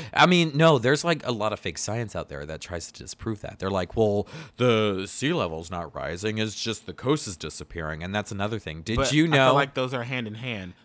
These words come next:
Speaker 2: The coast is disappearing because the sea level is rising. So the coast is getting smaller
Speaker 1: So,
Speaker 2: as
Speaker 1: so
Speaker 2: the sea level gets higher.
Speaker 1: human history has depended on coastal living, like, from ancient, uh, like, prehistory and all that. We've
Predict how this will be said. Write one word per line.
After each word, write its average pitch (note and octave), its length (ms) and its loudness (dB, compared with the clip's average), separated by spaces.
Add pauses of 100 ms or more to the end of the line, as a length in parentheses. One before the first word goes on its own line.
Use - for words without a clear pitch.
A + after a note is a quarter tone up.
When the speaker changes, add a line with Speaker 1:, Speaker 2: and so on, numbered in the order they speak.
Speaker 2:
The - 80 -4
coast E3 240 2
is C3 80 -8
disappearing C#3 440 0
because B2 220 -6
the A#2 80 -6
sea C#3 120 -8
level A#2+ 200 -4
is G2 220 -8
rising. A2 400 -6 (160)
So C3+ 160 -6
the A#2 100 -4
coast C3 640 -6 (240)
is A2 180 -14
getting A2 400 -10 (180)
smaller A2 800 -8
Speaker 1:
So, A#2+ 360 4
Speaker 2:
as - 60 -4
Speaker 1:
so A2+ 420 6
Speaker 2:
the - 80 -2
sea E3 40 -8
level A2+ 360 -10
gets A#2 280 -8 (140)
higher. D#3+ 440 0
Speaker 1:
human E3 360 4
history A#2 640 -2
has F#2+ 200 -6
depended F#2 580 -8
on E2+ 280 -8 (100)
coastal D#2+ 640 -8
living, D#2 480 -12 (360)
like, C#2+ 220 -10
from E2 300 -8
ancient, G2 600 -4 (140)
uh, G2 200 -4
like, F2 180 -8
prehistory F#2 600 -4
and D#2+ 80 -10
all E2 100 -4
that. C2+ 300 -10
We've F#2 180 -10